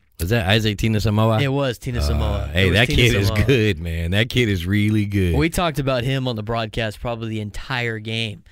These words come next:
Speaker 1: Yeah.
Speaker 2: uh, because of that. And I honestly, if Valley Center goes down and doesn't fumble that interception, I think that game
Speaker 1: Different
Speaker 2: is,
Speaker 1: ball
Speaker 2: yeah,
Speaker 1: game?
Speaker 2: I think it's drastically different because the wind,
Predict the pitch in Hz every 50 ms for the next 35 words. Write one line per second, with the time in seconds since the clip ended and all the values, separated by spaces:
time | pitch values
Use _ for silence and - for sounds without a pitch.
0 | _ _ _ - 67 69 90 110 110 104 107 110 - 120 110 101 104 98 104 104
1 | 101 104 104 117 135 143 - 160 175 - - - 185 247 277 294 - - 202 180
2 | 175 165 156 147 139 - - _ _ - _ _ _ _ _ _ _ _ _ _
3 | _ _ _ _ - 160 147 127 127 151 160 180 202 226 226 190 - - 208 190
4 | 185 165 147 147 143 147 131 123 117 131 135 139 143 139 135 123 113 104 101 -
5 | 131 131 135 131 120 135 139 131 - - - - 135 135 127 123 123 123 117 117
6 | 120 120 120 113 113 104 - - 120 123 120 - 151 147 131 113 120 120 104 120
7 | 113 107 104 110 110 110 92 78 78 80 87 135 - 147 160 180 175 160 143 -
8 | - - 139 139 135 135 131 - 135 120 123 123 117 117 131 135 - 131 127 110
9 | 113 120 - 131 117 117 123 117 123 139 147 151 151 143